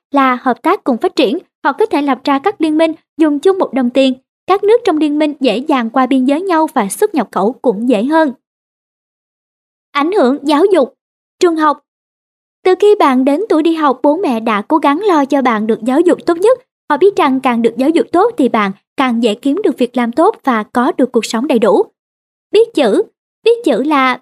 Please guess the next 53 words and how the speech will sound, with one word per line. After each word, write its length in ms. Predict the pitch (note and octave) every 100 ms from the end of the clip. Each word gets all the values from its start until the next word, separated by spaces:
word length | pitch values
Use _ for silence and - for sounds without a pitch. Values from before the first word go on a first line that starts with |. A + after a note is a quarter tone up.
| -
biết 180 | F#4+
đọc, 200 | D4 B3
biết 160 | - F#4 F#4
viết. 220 | G#4 A#4+ A#4+ _ -
Mọi 200 | C#4+ B3
nước 280 | C#4 G#4 A#4
trên 120 | D4
thế 100 | D4
giới 280 | D4+ D4+ F4+
đều 140 | F4
cố 160 | - C#4+
gắng 220 | C#4+ C#4+
sao 260 | - D#4+ C4+
cho 200 | B3+ C4
người 160 | B3+ G#3+
dân 180 | C#4 C#4+ - _
đều 120 | - D4
được 200 | C#4 C4+
học 120 | C4+
hành, 240 | C#4 B3+ B3 _ _
mỗi 160 | C#4+ B3
cá 120 | G#4+
nhân 300 | G#4+ F4+ E4 -
đều 180 | B3+
ngày 220 | G#3+ A3+ G#3
càng 260 | A#3 G#3+
hiểu 140 | G#3 G#3+
biết 220 | E4+ A#4+ - _ -
và 120 | A#3
đạt 240 | G#3 G3+
được 220 | A#3 G#3+
mục 180 | A#3 -
đích 180 | D#4 -
trong 120 | C4
cuộc 140 | A#3 G#3+
sống. 240 | B3+ C#4+ A#4+ _ _ _ -
Ở 180 | C#4 C#4
các 200 | G4+ G4+
nước 160 | A4 A4+
công 160 | D4
nghiệp, 180 | C#4+ B3+ - _
tỷ 120 | -
lệ 180 | C#4 D4
người 180 | B3 A#3+
biết 200 | E4+ G#4
chữ 220 | C#4 G#3
thường 180 | C#4 A#3+
rất 140 | F#4 -
cao, 260 | D#4+ D#4+ D#4 _ _ -
riêng 140 | D4
ở 140 | C4 A3+
Na 200 | C#4 C#4
Uy 200 | D4+ D#4